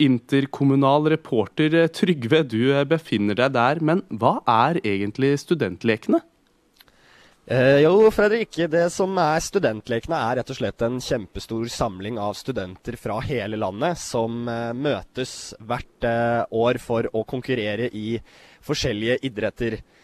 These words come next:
Speaker 2: Eh, Studentlekene ble starta i Trondheim i nitten nittini og har siden den gang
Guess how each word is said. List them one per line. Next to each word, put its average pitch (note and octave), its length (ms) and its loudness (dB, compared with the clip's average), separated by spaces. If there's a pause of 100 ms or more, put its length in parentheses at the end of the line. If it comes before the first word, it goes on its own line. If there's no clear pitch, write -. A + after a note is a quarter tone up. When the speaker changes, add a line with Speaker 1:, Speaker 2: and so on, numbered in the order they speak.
(360)
Speaker 2:
Eh, B2+ 460 0
Studentlekene D3 720 0
ble C#3+ 300 4
starta C3 680 0
i C3+ 120 -8
Trondheim C#3 760 -4
i B2+ 140 -6
nitten D3+ 340 -10
nittini C#3+ 580 -4 (160)
og B2 180 -2
har A#2+ 200 0 (140)
siden B2 320 -6
den G#2+ 180 -6
gang A#2+ 320 -4